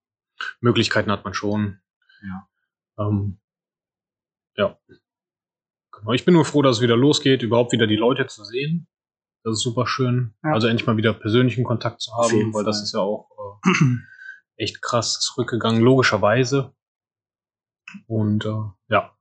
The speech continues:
Speaker 1: endlich wieder Menschen um einen rum, ne?
Speaker 2: Ja, ich glaub, der soziale Kontakt, ne, ist ja auch das, was vielen Leuten fehlt.
Speaker 1: Ja.
Speaker 2: Das war auch der Grund, äh, wo ich meinen Sohn ja auch zurückgestellt habe.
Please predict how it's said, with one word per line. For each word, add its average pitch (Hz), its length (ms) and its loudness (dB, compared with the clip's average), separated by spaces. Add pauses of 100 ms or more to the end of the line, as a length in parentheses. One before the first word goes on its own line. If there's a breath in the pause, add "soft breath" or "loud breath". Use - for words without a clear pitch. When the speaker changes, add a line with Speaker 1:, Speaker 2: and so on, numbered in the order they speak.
Speaker 1:
endlich 107 280 -2
wieder 107 480 0
Menschen 117 280 0
um 104 100 -2
einen 104 120 0
rum, 104 220 0
ne? 120 180 -4 (400)
Speaker 2:
Ja, 104 160 2
ich 104 100 -2
glaub, 110 140 -2
der 107 100 -4
soziale 107 380 -4
Kontakt, 110 480 -12
ne, 113 160 -10
ist - 140 -8
ja 101 80 -20
auch - 100 -20
das, 110 220 -4
was - 440 -2 (380)
vielen 123 240 2
Leuten 120 260 -2
fehlt. 135 420 -8 (400)
Speaker 1:
Ja. 113 220 -4 (600)
Speaker 2:
Das 107 120 -6
war 117 80 4
auch 110 60 -2
der 113 140 2
Grund, 123 640 0
äh, 120 40 -6
wo 113 440 -2
ich - 180 -8
meinen 110 220 -4
Sohn 135 540 -2
ja 120 140 -4
auch 113 100 -6
zurückgestellt - 640 -6
habe. 135 300 -8